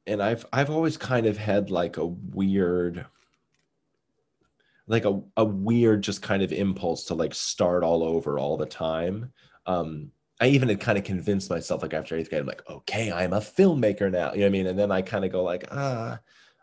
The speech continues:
I, I don't know, maybe I'm not." I, I don't really quite know. I, I just get not bored. That sounds like, that sounds like fucking so annoying, but I, I just get kind of antsy, or I, like, I, I get very engaged by doing new things.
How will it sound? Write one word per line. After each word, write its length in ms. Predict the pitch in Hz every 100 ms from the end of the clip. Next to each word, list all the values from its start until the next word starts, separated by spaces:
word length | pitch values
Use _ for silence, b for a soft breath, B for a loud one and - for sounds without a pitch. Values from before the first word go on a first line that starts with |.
| b
I, 240 | 101 78
I 20 | 135
don't 120 | 113
know, 160 | 101 101
maybe 280 | 113 123
I'm 160 | 101 98
not." 340 | 92 80 101
I, 120 | 80 98
I 20 |
don't 320 | 110 104 82
really 300 | 101 98 87
quite 420 | 87 - 85 76 - _ _ _ 90
know. 360 | 90 85 80
I, 200 | 82 85
I 40 | 101
just 220 | 107 -
get 180 | 98 - _ _
not 400 | 110 113 92 -
bored. 380 | 104 98 85 80
That 100 | 85
sounds 240 | 90 80
like, 160 | 71 -
that 140 | 80 -
sounds 220 | 76 67
like 160 | 62 - _
fucking 420 | - 65 - - - - -
so 240 | - 82
annoying, 420 | 76 76 64 67
but 240 | 76 73 - B B B B
I, 180 | 104 107
I 80 | 110
just 260 | 98 - -
get 200 | 110 -
kind 260 | - 107 101
of 180 | 90 - - _ _ b b b b b b _ _
antsy, 680 | 113 117 113 - - 104 92
or 420 | 92 90 90 82 - -
I, 180 | 139 147
like, 220 | 139 127
I, 120 | 120 135
I 60 | 127
get 180 | 104 107
very 420 | 95 110 113 104
engaged 600 | 98 87 95 95 98 -
by 140 | 90
doing 500 | 90 95 90 90 87
new 260 | 90 92 110
things. 840 | 107 123 123 127 139 131 - -